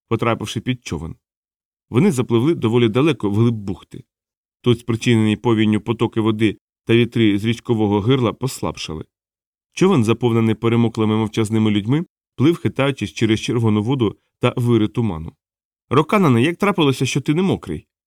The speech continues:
Досі приголомшений Роканон глянув на свій перемоклий одяг і нічого не зрозумів. Кьо, усміхаючись та тремтячи від холоду, відповів замість нього. «У мандрівника є друга шкіра».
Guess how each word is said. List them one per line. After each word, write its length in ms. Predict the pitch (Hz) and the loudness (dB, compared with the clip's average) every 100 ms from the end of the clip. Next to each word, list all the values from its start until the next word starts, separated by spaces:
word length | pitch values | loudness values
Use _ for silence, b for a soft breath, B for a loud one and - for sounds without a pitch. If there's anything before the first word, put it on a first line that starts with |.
| _ _ - | _ _ 0
Досі 260 | 117 110 | 2 2
приголомшений 640 | - 110 113 110 - 107 104 | 0 0 2 0 -2 -2 -2
Роканон 460 | 104 156 147 95 - _ _ _ | -2 -2 -2 -2 -6 _ _ _
глянув 420 | 110 117 110 92 _ _ | 0 2 0 -4 _ _
на 100 | 107 | -4
свій 300 | 110 - 113 | -4 0 0
перемоклий 580 | 104 117 113 113 107 107 | 0 0 2 2 0 -2
одяг 300 | 104 147 120 - | 0 0 -2 -2
і 100 | 117 | -2
нічого 320 | 113 120 110 | 0 0 0
не 120 | 110 | -2
зрозумів. 580 | 107 110 123 92 76 _ _ _ _ _ _ - | -2 -4 -4 -6 -8 _ _ _ _ _ _ 0
Кьо, 80 | |
усміхаючись 680 | 190 185 117 113 139 123 110 | 2 2 -2 0 0 0 -4
та 140 | - 110 | -2 -4
тремтячи 500 | 110 113 120 117 107 | -2 -4 -4 -6 -2
від 140 | 104 | -2
холоду, 360 | - 156 113 104 | -2 -2 -2 -2
відповів 400 | 117 107 117 123 | -2 -2 -2 -2
замість 360 | 110 107 123 - | -2 -2 -4 -6
нього. 280 | 82 85 - _ _ _ _ _ | -8 -8 -16 _ _ _ _ _
«У 80 | 170 | 0
мандрівника 600 | 190 175 175 180 175 240 | 2 2 2 2 2 2
є 160 | 170 | 2
друга 260 | 180 185 196 | 0 0 0
шкіра». 420 | - - 117 98 | -2 -6 -4 -4